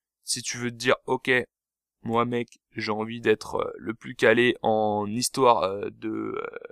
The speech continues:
la France. Ok, c'est ce qui te reste à faire. Tu prends des bouquins sur l'histoire de France,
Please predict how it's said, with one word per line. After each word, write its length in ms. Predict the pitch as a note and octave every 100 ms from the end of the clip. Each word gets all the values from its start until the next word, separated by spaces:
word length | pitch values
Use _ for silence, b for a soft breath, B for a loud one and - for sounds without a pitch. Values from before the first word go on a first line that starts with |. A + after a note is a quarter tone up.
| -
la 100 | -
France. 540 | - B2+ C3 - - _ _ _ _ _ -
Ok, 220 | A2+ A#2+ F#2+ -
c'est 200 | - - A2+
ce 40 |
qui 120 | A#2
te 40 | -
reste 160 | G#2+
à 60 | G#2
faire. 300 | - G#2 -
Tu 100 | -
prends 160 | - G#2+
des 120 | G#2
bouquins 320 | G#2+ A#2+ A2+ - _
sur 160 | - G#2+
l'histoire 320 | G#2+ - A#2
de 60 | A2+
France, 520 | - A2 B2+ - -